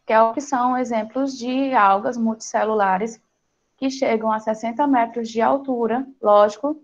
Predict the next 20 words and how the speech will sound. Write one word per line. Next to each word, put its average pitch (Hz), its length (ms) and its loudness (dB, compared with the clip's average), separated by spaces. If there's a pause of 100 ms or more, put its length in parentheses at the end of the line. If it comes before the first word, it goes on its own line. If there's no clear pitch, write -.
que 220 120 -6
dentro 214 380 2
d'água, 202 480 4 (260)
né? 220 300 -6 (920)
E 220 140 -2
o 233 60 -2
que 240 120 -4
vocês 220 320 -2
vão 202 160 -4
visualizar 208 720 -2
não 233 180 -2
é 247 60 -4
um 311 140 -4
caule, 196 360 0 (240)
mas 214 280 -2
sim 233 420 -6 (240)
um 294 180 -4
talo, 208 680 2 (420)
aonde, 226 960 2
onde, 220 920 -2